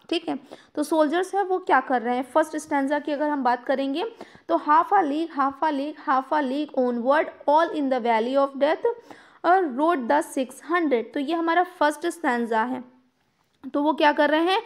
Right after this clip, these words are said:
Talking, talking to each other about their personal problems, के लिए वो,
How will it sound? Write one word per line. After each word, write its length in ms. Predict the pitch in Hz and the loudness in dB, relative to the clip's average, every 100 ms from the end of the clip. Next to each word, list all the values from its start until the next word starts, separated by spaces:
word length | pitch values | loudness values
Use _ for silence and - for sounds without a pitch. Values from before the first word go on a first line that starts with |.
| - - _ 294 | -8 -20 _ 4
Talking, 560 | 277 277 285 302 302 302 | 4 2 -4 -2 0 2
talking 380 | 247 302 311 349 | 2 0 0 0
to 80 | 330 | 2
each 220 | 294 311 | 0 2
other 280 | 330 320 370 480 - - _ _ _ - | 2 4 4 2 -4 -20 _ _ _ 2
about 280 | 247 269 277 | 6 6 4
their 260 | 233 285 294 247 | 4 2 2 2
personal 400 | 240 262 294 339 339 | 0 2 2 2 4
problems, 420 | 330 311 370 - | 2 2 -4 -2
के 100 | 339 | 0
लिए 160 | 330 | 2
वो, 180 | 330 294 | 2 0